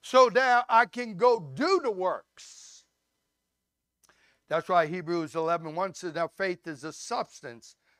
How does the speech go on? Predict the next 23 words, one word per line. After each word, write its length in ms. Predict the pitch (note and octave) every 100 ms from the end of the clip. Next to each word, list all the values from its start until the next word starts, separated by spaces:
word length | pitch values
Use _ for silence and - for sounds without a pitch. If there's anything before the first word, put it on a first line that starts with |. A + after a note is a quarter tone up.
| -
of 140 | D#3
things 360 | - F#3 D#3 -
hoped 300 | F#3+ F#3 -
for, 140 | D3+
the 160 | C#3 E3
evidence 580 | G3 F#3+ D#3 C#3+ C3 - _ _
of 120 | D#3+ -
things 340 | E3+ D3 A#2
not 280 | C#3 C3+ -
seen." 440 | - C3 B2 D2 _ _ _ _ _ _ _ _ _ _ _ _ _ _ _ _ _ _ _ _ _ _ -
I 60 |
want 200 | D#3+ G3
to 60 | F#3+
tell 240 | - A3+
you, 220 | G3+ D#3+ C#3
there's 280 | D#3 D#3
a 80 | C#3+
great 460 | B2+ B2+ E3+ E3+ _
crisis 1160 | - F3 F#3 G3+ - G#3 - - - - _ _ _ _ _ _ _ _ _ _ _ _ _ _ _ _
that's 240 | A2+ A2 C3
about 400 | A2 C3+ C3+ -
to 80 |
come 480 | - - D#3 A2 G#2